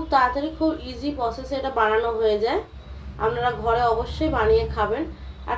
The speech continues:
কেমন লাগলো আমাকে কমেন্ট করে অবশ্যই জানাবেন। যদি আপনাদের এই নিরামিষ পটল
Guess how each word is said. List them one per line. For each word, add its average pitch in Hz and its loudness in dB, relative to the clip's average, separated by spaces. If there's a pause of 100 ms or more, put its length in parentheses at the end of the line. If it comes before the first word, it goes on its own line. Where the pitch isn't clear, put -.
(100)
কেমন 233 2 (120)
লাগলো 214 4 (140)
আমাকে 214 -2 (120)
কমেন্ট 220 4
করে 269 0 (120)
অবশ্যই 254 2
জানাবেন। 180 0 (2500)
যদি 269 4 (100)
আপনাদের 269 0
এই 285 -2
নিরামিষ 254 -2 (120)
পটল 240 -2